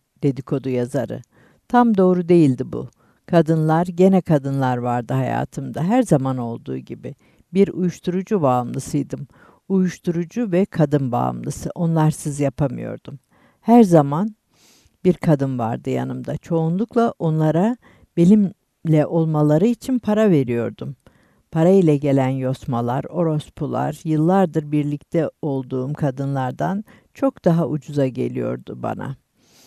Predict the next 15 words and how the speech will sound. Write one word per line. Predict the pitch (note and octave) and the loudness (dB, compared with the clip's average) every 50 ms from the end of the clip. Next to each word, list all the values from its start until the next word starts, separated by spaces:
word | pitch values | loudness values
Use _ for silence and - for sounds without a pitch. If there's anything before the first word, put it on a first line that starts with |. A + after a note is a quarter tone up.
| _ - _ - | _ -20 _ -2
Onlarla | E3+ F#3 F#3+ G#3+ A#3 B3 A3+ F#3 F3 F#3+ | 2 4 6 6 6 6 4 4 2 0
çoğunlukla | - - - F3 E3+ E3+ F3 F#3+ G#3+ G#3+ - F3 F3+ | -2 -2 -2 0 0 0 0 -2 -4 -2 2 2 2
seks | - - - G3 G3 - - - G3 - | 2 2 2 2 2 0 -4 -14 -10 -6
ilişkisine | - D3 C#3+ D3+ - - - D#3+ - - F3 F3+ E3+ C3+ | -4 -4 -4 -4 -6 -8 -8 -8 -4 -2 -2 -2 0 -2
bile | D3+ D#3 E3+ E3+ | 0 0 0 -2
girmiyordum. | D#3 C#3+ C#3+ C3 B2 C3 C3 C3+ C3 B2 B2 B2+ - B2+ C#3+ C#3+ _ - _ _ _ _ _ - | 0 0 -2 -2 -2 -4 -6 -6 -6 -6 -8 -10 -12 -14 -14 -14 _ -18 _ _ _ _ _ -6
Oturuyor, | G#3+ - - G#3 E3+ D3+ C#3+ C#3+ D3+ E3+ F#3+ - - _ _ _ _ _ _ _ _ | -6 -4 -2 -4 0 2 2 2 0 -2 -4 -8 -16 _ _ _ _ _ _ _ _
sabaha | _ - - G#3+ F#3+ F3 E3+ E3+ D#3+ | _ 2 2 4 4 4 4 4 2
kadar | - - D#3+ C#3 C3 D#3+ E3 D#3+ | 0 0 -2 0 0 0 -2 -2
konuşuyorduk. | _ - E3 C3+ C3 C#3 - - - D3 G#2+ F2 F2+ - - - _ - - - _ _ _ _ _ _ | _ -6 -8 -6 -6 -8 -8 -8 -6 -4 -4 -4 -6 -10 -14 -18 _ -20 -20 -20 _ _ _ _ _ _
Zamanla | - F#3 F#3 F#3+ G3+ G#3+ G3+ F#3 E3 D#3+ E3+ | 0 2 4 4 6 4 4 4 2 2 0
konuşurken | - - F3 E3 E3 E3 - - F#3+ F3 - - D#3+ D#3+ E3 D3+ | -2 -2 -4 -4 -4 -6 -6 -8 -10 -8 -4 -4 -2 -2 -2 -2
bana | C#3+ D3+ D#3 E3+ D#3+ D#3 | -2 -2 0 0 0 0
hayatlarını | C#3+ C#3 C#3 C3 - - - C#3 C#3 C#3 C3 A#2 A#2+ C3 D3+ F#3 G#3+ - _ _ - - _ - - _ _ _ _ _ _ - | 0 0 0 -2 -4 -6 -4 -4 -2 -2 -4 -6 -6 -4 -4 -4 -4 -4 _ _ -20 -20 _ -20 -20 _ _ _ _ _ _ -2
anlatırken | - E3 D#3+ D#3+ D#3 D3+ - - F3+ D#3 - - G3+ G#3 A3+ | 0 2 4 4 4 2 2 0 -4 -6 -2 0 0 0 0